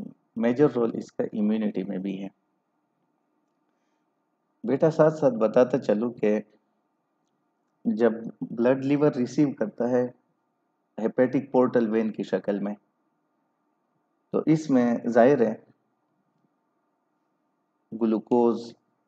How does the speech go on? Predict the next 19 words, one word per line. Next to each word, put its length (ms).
galactose, 920
fructose, 800
fatty 340
acid, 380
glycerol, 680
amino 420
acids 460
पे 200
और 200
nucleotides, 880
minerals, 580
विटामिन, 440
salts, 600
water, 400
ये 120
चीज़ें 440
ज़्यादा 340
होती 340
है 80